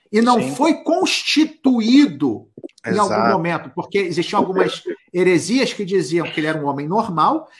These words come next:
Speaker 1: e quando teve o batismo, o Espírito Santo tomou posse dele, ele foi divinizado.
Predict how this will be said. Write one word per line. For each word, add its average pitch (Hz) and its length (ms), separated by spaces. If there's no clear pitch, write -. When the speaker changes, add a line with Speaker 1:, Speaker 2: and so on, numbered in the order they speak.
Speaker 1:
e 254 240
quando 359 300
teve 175 280
o 175 40
batismo, 170 840
o 180 80
Espírito 262 420
Santo 202 240
tomou 185 300
posse 180 320
dele, 202 180
ele 240 140
foi 233 280
divinizado. 226 1120